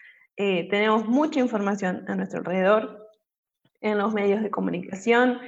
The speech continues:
eh, en las redes sociales, hay muchísimo, por los grupos de WhatsApp, por ahí llega también mucha información, eh,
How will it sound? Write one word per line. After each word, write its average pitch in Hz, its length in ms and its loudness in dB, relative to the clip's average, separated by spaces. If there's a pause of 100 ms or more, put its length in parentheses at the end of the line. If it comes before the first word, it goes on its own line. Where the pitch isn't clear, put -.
(400)
eh, 185 720 0
en 185 400 -2
las 190 180 2
redes 185 300 0
sociales, 233 840 2
hay 196 120 -2
muchísimo, 214 880 0
por 269 140 4
los 233 100 4
grupos 202 340 2
de 214 100 2
WhatsApp, 277 400 4 (180)
por - 120 -2
ahí 226 80 2
llega 208 320 2
también 180 280 -2
mucha 185 220 -6
información, 254 760 2 (480)
eh, 202 460 0